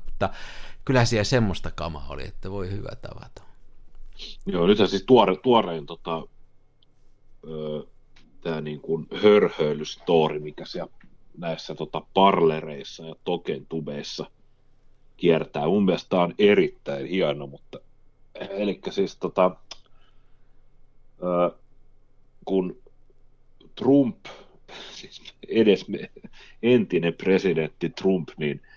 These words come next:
Speaker 2: hänhän käy sotaa, tällaista niin kuin salasta sotaa, tällaista niin kuin jotain salaliittoa vastaan, jota johtaa niin kuin milloin liskoihmiset ja milloin juutalaiset ja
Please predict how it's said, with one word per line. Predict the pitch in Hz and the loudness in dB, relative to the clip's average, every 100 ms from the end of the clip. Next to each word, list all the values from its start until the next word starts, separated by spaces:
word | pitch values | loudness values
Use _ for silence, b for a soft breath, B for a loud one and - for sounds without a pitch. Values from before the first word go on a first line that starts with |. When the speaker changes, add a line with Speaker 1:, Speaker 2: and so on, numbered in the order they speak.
| b b b b - - - - | b b b b -20 -20 -20 -10
Speaker 2:
hänhän | 110 117 107 101 | 4 4 6 2
käy | - 90 | 0 -6
sotaa, | - 107 98 82 76 73 73 - - - _ - _ - - - | 0 0 0 0 0 -2 -6 -16 -20 -20 _ -20 _ -20 -20 -10
tällaista | 95 87 90 | -8 -6 -8
niin | |
kuin | 80 | -6
salasta | - 120 98 - - | 4 4 4 -2 -12
sotaa, | - 98 - 78 71 | -2 -2 0 -4 -4
tällaista | 69 76 76 76 - 78 - - - - - | -6 -6 -6 -6 -10 -12 -12 -16 -20 -20 -12
niin | 78 71 | -10 -8
kuin | - 78 - - - - - - - - - _ _ - | -8 -8 -10 -14 -20 -20 -14 -14 -16 -20 -20 _ _ -2
jotain | 95 117 120 | 2 4 6
salaliittoa | 107 98 82 73 - 82 78 | 8 6 4 -2 -6 -10 -8
vastaan, | 82 - - 78 | -8 -10 -10 -8
jota | - | -4
johtaa | 85 85 - - 73 | -2 -2 -4 -10 -8
niin | 76 | -8
kuin | - 82 - - b b b b | -8 -12 -14 -20 b b b b
milloin | 101 87 110 113 95 - - | 2 6 6 6 0 -14 -16
liskoihmiset | 104 110 98 - 82 80 82 80 - | 0 0 0 -4 -2 -2 -4 -10 -8
ja | 82 | -6
milloin | 90 87 82 82 | 0 2 2 2
juutalaiset | 87 92 80 - 78 76 80 - 110 | 4 4 4 0 -2 -4 -6 -6 -4
ja | 80 | -2